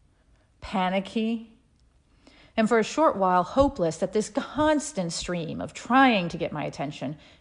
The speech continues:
trying to convince me that he knew better for me than I knew for myself, would ever end. This morning I saw this meme on Facebook. "Woman, marry a guy who will email you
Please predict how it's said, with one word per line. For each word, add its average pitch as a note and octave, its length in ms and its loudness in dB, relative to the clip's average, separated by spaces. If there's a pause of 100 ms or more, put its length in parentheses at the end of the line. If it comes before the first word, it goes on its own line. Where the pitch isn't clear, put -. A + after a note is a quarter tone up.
trying C4+ 520 2
to F3+ 60 -2
convince D#3+ 520 -6
me D#3 140 -4
that D3 160 -4
he G#3 180 -2
knew F3+ 220 -2
better D#3 340 0
for D#3+ 160 -10
me E3 180 -4
than D#3+ 140 -2
I D#3+ 140 -2
knew E3+ 220 -4
for E3 240 -10
myself, D#3 560 -4 (540)
would F#3+ 140 -2
ever F3 340 -2
end. - 560 -10 (2750)
This A3+ 180 0
morning B3+ 260 4
I F#3 60 0
saw G#3+ 240 2
this F3 200 0
meme E3+ 300 -4
on D3+ 100 -4
Facebook. D3+ 580 -6 (1200)
"Woman, E3 540 -4 (920)
marry C#4+ 320 4
a C4 80 6
guy G3 440 0
who G3 200 -6
will G#3 280 0
email F#3 400 -2
you D#3+ 480 -10